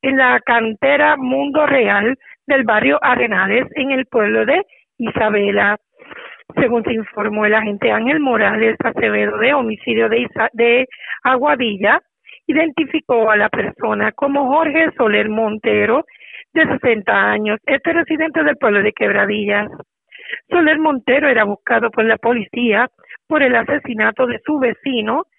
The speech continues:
el señor Santos Concepción Pérez, de setenta y tres años. Esto ocurrió el sábado en la noche en el barrio Cua-, Cacao, en el callejón Los Ju-, Juanes del pueblo de Quebradillas.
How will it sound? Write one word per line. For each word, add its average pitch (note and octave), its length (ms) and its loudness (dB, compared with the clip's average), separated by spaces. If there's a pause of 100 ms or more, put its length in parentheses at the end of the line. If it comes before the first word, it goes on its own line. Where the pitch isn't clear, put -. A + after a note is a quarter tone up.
(220)
el C4+ 180 -2
señor A3+ 440 -2 (440)
Santos C#4+ 460 0 (140)
Concepción A#3 960 -4
Pérez, B3+ 380 2
de B3+ 100 0
setenta G#3+ 400 -4
y G3 40 -8
tres G3+ 280 0
años. G#3 480 0 (500)
Esto B3+ 280 2
ocurrió A#3 340 2
el A#3 180 -2
sábado D4+ 380 0
en C#4+ 120 0
la B3 120 2
noche G#3+ 440 -2 (360)
en D#4 120 -2
el C#4+ 80 0
barrio G#3+ 300 0
Cua-, A#3+ 200 0 (240)
Cacao, A#3+ 580 0 (320)
en C#4 120 -2
el C4 180 2
callejón G#3 640 0
Los B3 160 2 (140)
Ju-, E4 340 -2
Juanes D4 540 0 (480)
del D4+ 180 0
pueblo G#3+ 300 0
de G3+ 100 -2
Quebradillas. G3+ 840 0